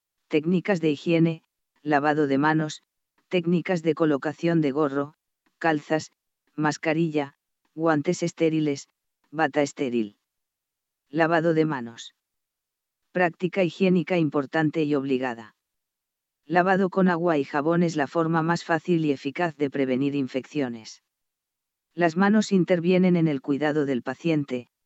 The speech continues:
se contaminan con facilidad y propagan microorganismos si el profesional no se lava antes y después de administrar el cuidado.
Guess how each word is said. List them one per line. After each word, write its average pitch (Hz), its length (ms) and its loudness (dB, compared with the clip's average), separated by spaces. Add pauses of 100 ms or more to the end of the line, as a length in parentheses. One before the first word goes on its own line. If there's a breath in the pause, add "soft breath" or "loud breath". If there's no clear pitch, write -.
(220)
se - 180 -4
contaminan 170 680 2
con 156 180 -2
facilidad 143 640 -2
y 156 80 -2
propagan 170 520 0
microorganismos 147 920 0
si 165 160 0
el 135 100 0
profesional 156 720 -2
no 170 120 0
se 165 160 -2
lava 151 260 2
antes 156 360 -2
y 156 60 -4
después 139 440 -2
de 147 120 0
administrar 135 680 -2
el 131 140 -2
cuidado. 110 520 -6